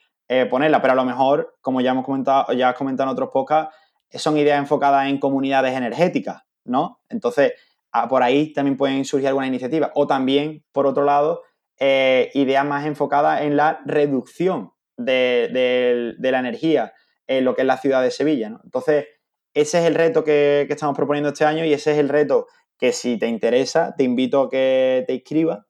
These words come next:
a través de, bueno, de las redes sociales de Climatón Sevilla, tanto en LinkedIn como en Instagram, y ahí podrás ver el enlace para inscribirte a través de, de la página web.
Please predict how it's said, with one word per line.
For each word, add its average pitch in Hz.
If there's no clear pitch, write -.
a 123
través 123
de, 131
bueno, 131
de 120
las 113
redes 120
sociales 131
de 127
Climatón 127
Sevilla, 151
tanto 120
en 117
LinkedIn 120
como 127
en 143
Instagram, 151
y 139
ahí 135
podrás 143
ver 143
el 143
enlace 147
para 165
inscribirte 131
a 123
través 127
de, 127
de 127
la 123
página 127
web. 175